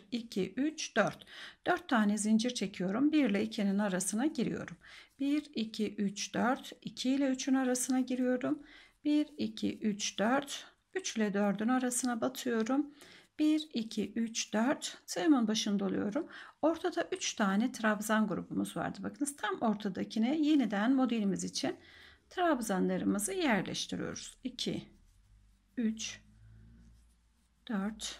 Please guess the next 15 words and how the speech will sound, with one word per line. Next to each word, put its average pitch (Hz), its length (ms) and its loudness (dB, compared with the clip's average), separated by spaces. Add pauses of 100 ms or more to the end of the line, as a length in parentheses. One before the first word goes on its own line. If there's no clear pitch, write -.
(1400)
beş, 220 440 -6 (1600)
altı, 214 680 -2 (2000)
yedi 277 360 -4 (180)
ve 269 80 -8
sekiz. - 580 -4 (920)
Sekiz - 380 -4
tane 214 340 0
trabzanımızı 214 760 0
ördük. 185 420 -2
Hemen 247 220 2
uzaklaşmadan 254 920 0
bakalım. 220 360 -2
İki 311 220 -4
trabzanımı 220 640 2
ördüm. 175 300 -2